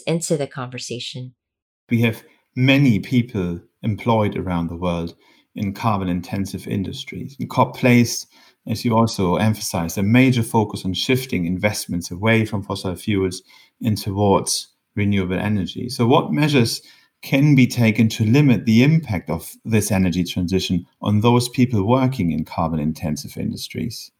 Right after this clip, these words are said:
Speaker 1: I think one of the beauties of the clean energy transition is that so much of it is distributed. You don't, you do have large wind and solar farms and hopefully other big capital investments in geothermal,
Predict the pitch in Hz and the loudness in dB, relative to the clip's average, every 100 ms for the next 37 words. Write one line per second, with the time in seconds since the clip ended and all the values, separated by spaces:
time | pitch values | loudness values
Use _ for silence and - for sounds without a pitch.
0 | _ _ _ _ - 320 508 392 254 202 | _ _ _ _ 2 6 8 8 6 6
1 | 190 190 226 214 180 185 - 185 180 165 | 8 8 6 4 2 2 2 0 2 2
2 | 170 175 185 190 180 180 175 208 190 165 | 0 -2 -2 0 0 0 0 2 2 0
3 | - - 165 160 165 156 156 - 151 151 | -2 0 0 0 -4 -6 -6 -4 -2 -2
4 | 147 - 147 - 175 156 139 123 127 147 | -4 -4 -4 -2 -2 -2 -4 -8 -12 -16
5 | _ _ _ _ _ _ 196 190 196 - | _ _ _ _ _ _ 4 6 6 4
6 | - 202 196 262 277 208 170 160 160 160 | 2 2 4 4 6 4 6 6 4 0
7 | 151 151 151 147 - 143 147 147 139 135 | -4 -2 -2 -2 -4 -6 -6 -6 -6 -4
8 | 135 143 143 147 147 - 147 143 135 139 | -6 -8 -6 -4 -4 -4 -4 -4 -2 0
9 | 139 127 151 139 143 135 127 127 - 131 | -2 -4 -8 -8 -8 -10 -10 -10 -10 -12
10 | 135 - 127 135 131 - 127 123 127 135 | -12 -12 -8 -4 -6 -6 -8 -8 -10 -10
11 | 156 | -12